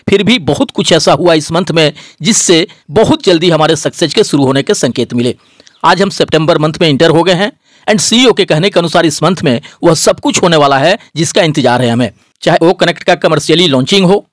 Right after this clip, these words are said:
या मोबाइल ऐप आना हो या पैकेज परचेजिंग स्टार्ट होना हो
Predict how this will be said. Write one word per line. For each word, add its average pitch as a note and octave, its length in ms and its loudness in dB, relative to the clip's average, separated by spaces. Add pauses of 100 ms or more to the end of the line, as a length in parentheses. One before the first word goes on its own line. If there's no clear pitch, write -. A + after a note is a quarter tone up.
(280)
या F#3+ 120 4
मोबाइल D3+ 400 0
ऐप D3 240 0
आना F#3+ 140 2
हो G3 240 0 (220)
या A3+ 100 2
पैकेज G3+ 360 0
परचेजिंग F3+ 440 0
स्टार्ट E3 340 0
होना D3+ 120 0
हो C3 220 0